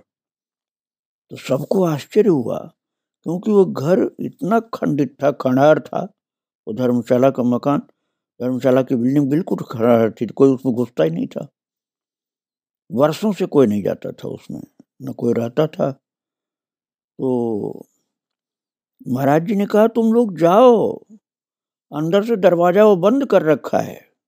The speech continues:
खटखटाओ, उससे कहो कि मैं बुला रहा हूँ।" तो वहाँ ठहरे वृद्ध व्यक्ति ने मना कर दिया उस आदमी को जो बुलाने गया था।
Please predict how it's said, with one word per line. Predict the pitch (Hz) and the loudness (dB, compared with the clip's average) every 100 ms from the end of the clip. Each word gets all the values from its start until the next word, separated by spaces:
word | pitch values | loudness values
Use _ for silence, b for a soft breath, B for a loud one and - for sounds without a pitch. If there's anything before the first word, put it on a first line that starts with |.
| _ _ _ _ _ _ _ | _ _ _ _ _ _ _
खटखटाओ, | 180 - 208 240 214 180 123 | -6 -2 2 4 4 2 -2
उससे | 123 170 | -6 -6
कहो | - 196 202 135 - _ _ _ _ _ _ _ _ | 2 4 6 2 -4 _ _ _ _ _ _ _ _
कि | 147 | -6
मैं | 156 | -4
बुला | 151 190 196 | 0 2 4
रहा | 170 | 4
हूँ।" | 127 - _ _ _ _ _ _ _ _ _ _ _ _ _ _ _ _ _ _ _ _ _ | 2 -2 _ _ _ _ _ _ _ _ _ _ _ _ _ _ _ _ _ _ _ _ _
तो | 120 123 | -6 -4
वहाँ | 127 151 | -2 -4
ठहरे | - 139 139 156 | 0 0 4 4
वृद्ध | 143 147 135 | 2 -2 -2
व्यक्ति | 143 139 135 - 151 | 0 2 0 -2 0
ने | 151 143 147 160 - _ _ _ _ _ _ _ _ _ _ _ _ _ _ _ _ _ _ _ _ | 4 6 4 2 -4 _ _ _ _ _ _ _ _ _ _ _ _ _ _ _ _ _ _ _ _
मना | 131 135 160 180 | -4 -2 0 -2
कर | - 113 | -2 -4
दिया | 104 107 | -2 -2
उस | 104 101 110 | -2 -2 -4
आदमी | 101 - 104 | -4 -6 -6
को | 104 | -6
जो | 104 | -6
बुलाने | - 107 98 71 62 | -6 -6 -4 -4 -4
गया | - | -6
था। | - - - | -8 -12 -20